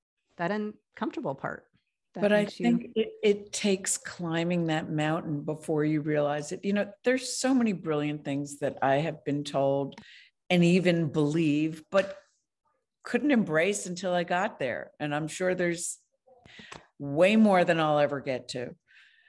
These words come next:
Speaker 1: Yeah.
Speaker 2: But when we do have a trauma and it's unresolved, it's really felt to be frightening because it's, like,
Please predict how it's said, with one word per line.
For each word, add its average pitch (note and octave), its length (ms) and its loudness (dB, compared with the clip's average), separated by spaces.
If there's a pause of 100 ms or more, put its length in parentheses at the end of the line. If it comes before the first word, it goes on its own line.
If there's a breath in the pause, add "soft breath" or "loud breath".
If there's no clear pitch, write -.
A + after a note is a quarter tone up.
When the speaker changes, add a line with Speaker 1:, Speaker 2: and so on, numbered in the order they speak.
Speaker 1:
Yeah. D3+ 120 -14
Speaker 2:
But G#3 180 4
when A#3 240 4
we C4+ 120 6
do G3+ 320 4
have F#3+ 260 2
a D3+ 60 0
trauma C3+ 640 -4 (140)
and E3+ 180 2
it's F3 300 0
unresolved, D#3+ 1120 -2 (680 soft breath)
it's G3 460 2
really F#3+ 1300 4 (320)
felt - 440 2
to G#3+ 80 -2
be F#3 160 0
frightening D#3+ 680 -2
because F3 520 -2
it's, F#3 300 -2
like, F3+ 420 -4